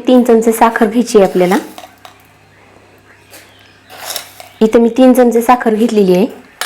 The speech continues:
त्यानंतर दोन आईस क्यूब टाकायचे आहेत आपल्याला आणि थोडीशी वेलची पावडर टाकायची. वेलची पावडर ही ऑप्शनल आहे, तुम्हाला जर आवडत असेल तर टाका किंवा स्किप केली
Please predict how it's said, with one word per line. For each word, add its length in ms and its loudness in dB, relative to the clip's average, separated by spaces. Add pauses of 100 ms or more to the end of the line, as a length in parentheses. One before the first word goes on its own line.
(520)
त्यानंतर 400 0
दोन 260 2 (100)
आईस 240 0
क्यूब 220 -6
टाकायचे 360 -2
आहेत 80 -8
आपल्याला 340 -6 (880)
आणि 260 2
थोडीशी 420 0
वेलची 280 2
पावडर 260 4
टाकायची. 480 -2 (680)
वेलची 280 2
पावडर 340 0
ही 140 0
ऑप्शनल 380 0
आहे, 120 0
तुम्हाला 340 0
जर 200 -2
आवडत 280 -2
असेल 280 -4
तर 160 -4
टाका 300 0 (220)
किंवा 160 0
स्किप 380 -6
केली 180 4